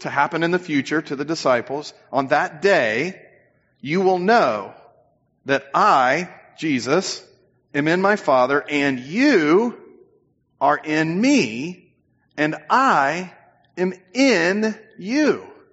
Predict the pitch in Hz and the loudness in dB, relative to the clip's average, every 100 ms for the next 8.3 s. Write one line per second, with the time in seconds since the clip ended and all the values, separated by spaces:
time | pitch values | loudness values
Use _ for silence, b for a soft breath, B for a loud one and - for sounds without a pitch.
0 | _ _ _ _ _ _ - 196 202 - | _ _ _ _ _ _ -2 2 0 -2
1 | - 233 277 262 196 175 170 170 165 160 | -4 -2 0 -2 -4 -2 2 2 2 0
2 | 156 214 240 156 139 160 156 151 208 208 | 2 2 2 0 0 -2 -4 -4 0 0
3 | 175 - 220 240 170 - B B - 190 | 0 -4 -2 0 0 -2 B B -2 -2
4 | 202 196 165 - 214 233 160 165 - b | -2 -6 -6 -2 0 2 0 -6 -16 b
5 | b b 185 262 226 185 139 175 196 143 | b b 0 0 -2 -4 -2 -2 0 -2
6 | 135 139 135 151 196 247 180 120 131 143 | -4 -6 -6 -2 0 0 0 -6 -8 -2
7 | 220 285 220 - 139 127 - 113 107 - | 0 2 0 0 -2 -2 -2 -2 -4 -6
8 | 147 185 | -10 -12